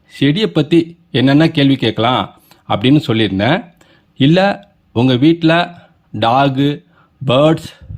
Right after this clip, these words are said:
ஃபிஷ் இருக்கு அப்படின்னா அதை பத்தி கூட நீங்க கேட்கலாம். ஏன் மட்டன் பிரியாணி எப்படி செய்யணும் அப்படின்னு கூட நீங்க கேட்டீங்கன்னா சரியான பதில் வரும். ஒரு கணக்கை கொடுத்து அதை எப்படி செய்யணும்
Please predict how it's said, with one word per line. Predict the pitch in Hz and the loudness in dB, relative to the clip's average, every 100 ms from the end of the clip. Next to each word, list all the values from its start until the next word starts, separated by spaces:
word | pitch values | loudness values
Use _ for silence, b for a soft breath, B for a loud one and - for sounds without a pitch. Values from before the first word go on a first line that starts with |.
| - | -4
ஃபிஷ் | 160 - - b b b - | -2 -2 -8 b b b -2
இருக்கு | 131 139 143 113 | -2 0 -2 0
அப்படின்னா | 110 117 196 - _ | -2 -2 -4 -8 _
அதை | - 113 165 | -4 -2 -2
பத்தி | 175 175 156 | -2 -2 0
கூட | 123 147 233 - b b b | 0 0 -2 -4 b b b
நீங்க | 151 151 117 | 0 2 0
கேட்கலாம். | 123 120 110 131 247 - _ _ _ - | -2 -2 0 -2 -2 -8 _ _ _ -4
ஏன் | 123 170 127 - B B B _ | 0 0 -2 -8 B B B _
மட்டன் | 107 123 208 214 | -4 -2 -2 0
பிரியாணி | 170 160 151 143 | 2 2 2 2
எப்படி | 127 131 156 147 | 0 0 -2 0
செய்யணும் | 117 117 135 104 - _ | 0 0 0 -2 -6 _
அப்படின்னு | 117 107 139 131 | -6 -2 2 2
கூட | 107 151 262 269 b b b - | 0 -2 -2 -6 b b b -2
நீங்க | 147 113 | 0 2
கேட்டீங்கன்னா | 135 139 135 120 175 285 _ _ | 0 -2 -2 0 -2 -4 _ _
சரியான | _ 135 123 160 170 196 285 - - | _ -2 2 2 0 -2 -6 -12 -6
பதில் | 113 127 | -2 -2
வரும். | 113 101 120 240 - _ _ _ | 0 0 0 -2 -6 _ _ _
ஒரு | 127 139 - | 0 0 0
கணக்கை | 123 180 208 208 | 0 0 -2 -2
கொடுத்து | 151 131 143 165 - - | -2 0 0 0 -4 -6
அதை | 120 127 123 | -2 0 0
எப்படி | 127 196 190 156 | 0 0 0 2
செய்யணும் | 143 135 143 113 | 2 2 2 0